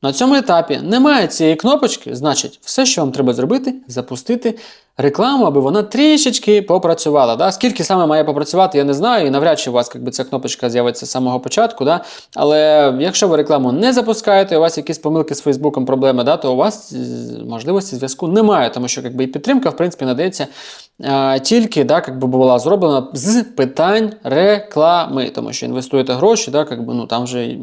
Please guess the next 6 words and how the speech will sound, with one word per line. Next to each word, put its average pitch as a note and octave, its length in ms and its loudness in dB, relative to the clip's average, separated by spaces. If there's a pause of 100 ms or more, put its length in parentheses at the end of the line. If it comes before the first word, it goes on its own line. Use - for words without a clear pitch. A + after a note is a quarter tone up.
(240)
зрозуміло, D3 440 -4
потрібна A#2+ 320 -10
якась B2 220 -10
підтримка. G#3 460 -2 (800)
Так, G#3 440 0
натискаємо G#3 640 0